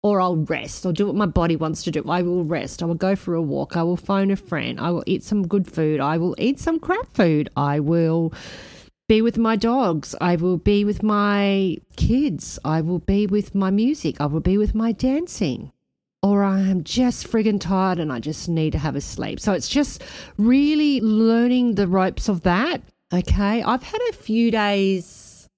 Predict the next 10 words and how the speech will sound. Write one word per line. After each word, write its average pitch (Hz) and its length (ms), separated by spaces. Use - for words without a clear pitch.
this - 400
week 165 480
prior 156 420
to, 151 520
like, 151 140
go 180 160
back 156 220
a 170 40
few 175 280
days. - 480